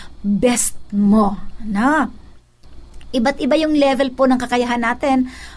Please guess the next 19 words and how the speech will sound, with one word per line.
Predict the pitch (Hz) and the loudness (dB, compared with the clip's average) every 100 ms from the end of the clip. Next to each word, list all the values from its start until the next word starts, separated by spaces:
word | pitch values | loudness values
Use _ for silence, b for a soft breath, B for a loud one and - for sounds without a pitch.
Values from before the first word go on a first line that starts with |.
| - - | -8 0
pero | 285 285 277 | 2 2 -2
kung | 320 | -4
ano | - 302 302 | 0 2 2
yung | 277 254 - - | 0 -2 -10 -4
pinaka | 320 320 285 247 220 214 - - - - - - - | -2 0 0 0 0 0 -6 -14 -12 -10 -10 -12 -8
kaya | 269 294 277 | -2 0 0
natin | 240 202 208 220 | 0 -2 -2 -2
gawin, | 208 202 208 202 | 0 -2 0 0
gawin | 196 285 330 | -2 -4 -4
po | 311 294 285 | -8 -6 -2
natin | 269 262 254 226 | 0 0 -2 -2
yon, | 226 214 185 | 0 -2 -2
ano? | 196 254 359 B B - | 0 0 -2 B B -4
Mga | 208 202 - 196 | -2 0 0 0
anak, | 220 311 269 | 0 0 -2
nakikinig | 247 226 233 214 | -4 -2 -2 -2
kayo | 208 202 | -2 -2
sa | 196 - 302 | -4 -4 -6
akin, | 392 269 247 294 | -4 0 0 0